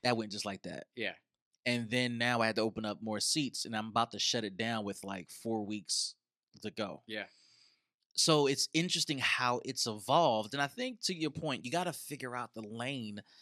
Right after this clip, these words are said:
Speaker 2: Mm-hmm.
Speaker 1: where it makes sense. So, I mean, h-, how can people, uh, let's have this conversation. How can people start to, um, identify the right networking lanes that make sense for their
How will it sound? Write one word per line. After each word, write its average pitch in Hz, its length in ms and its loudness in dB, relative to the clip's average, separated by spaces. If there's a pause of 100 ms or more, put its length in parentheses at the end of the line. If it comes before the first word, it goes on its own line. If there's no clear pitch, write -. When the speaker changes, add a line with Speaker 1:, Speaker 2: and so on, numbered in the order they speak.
(160)
Speaker 2:
Mm-hmm. 107 160 -10
Speaker 1:
where 131 160 0
it 127 60 -4
makes 127 200 -2
sense. - 280 0
So, 202 280 6
I 175 60 6
mean, 190 180 2 (160)
h-, 160 140 -2
how 247 260 4
can 285 200 -4
people, 160 580 2 (100)
uh, - 40 -4 (640)
let's 185 300 4
have 180 260 0
this 151 140 -4
conversation. 127 560 -4
How 147 240 -2
can 214 240 -10
people 120 500 -2 (240)
start - 540 2
to, 123 520 0 (840)
um, 107 520 -4 (640)
identify 131 840 4
the 113 140 0
right 113 520 0 (140)
networking 123 680 -2
lanes 104 520 -6
that 113 200 0
make 107 200 -6
sense 101 380 0
for 104 220 -6
their 107 360 -8